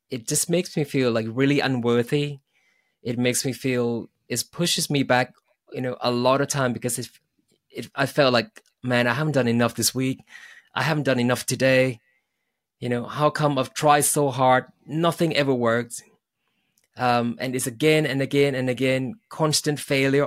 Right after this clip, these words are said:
all the time, and nothing worked. And then look at that guy over there, he's flying through the <laughs> roof, you know? <laughs> So, so it makes me question myself all the time. And instead of helping me to go forward, you know, it pushed me back into,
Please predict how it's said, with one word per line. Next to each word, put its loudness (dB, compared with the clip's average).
all 2
the -2
time, 0
and -4
nothing -2
worked. -4
And 0
then 6
look 2
at 4
that 2
guy 4
over 0
there, 4
he's -2
flying 2
through 0
the 2
<laughs> 4
roof, 0
you 0
know? 2
<laughs> -12
So, 0
so 2
it 4
makes 4
me 2
question 2
myself 2
all 6
the 4
time. 2
And 2
instead 2
of -6
helping 0
me 2
to -8
go 2
forward, 0
you -2
know, 4
it 0
pushed 0
me 2
back -2
into, -4